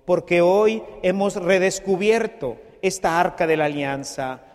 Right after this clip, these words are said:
Hoy ante nuestros ojos, como en el Apocalipsis, se ha abierto el cielo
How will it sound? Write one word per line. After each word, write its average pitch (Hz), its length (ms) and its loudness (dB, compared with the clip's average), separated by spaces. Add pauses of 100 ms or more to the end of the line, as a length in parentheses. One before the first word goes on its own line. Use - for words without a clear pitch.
(140)
Hoy 208 260 4
ante 196 260 0
nuestros 190 440 -2
ojos, 208 420 2
como 180 240 -2
en 170 80 -4
el 165 120 0
Apocalipsis, 208 920 -2 (120)
se 208 200 0
ha 202 40 4
abierto 220 400 2
el 196 120 0
cielo 240 440 2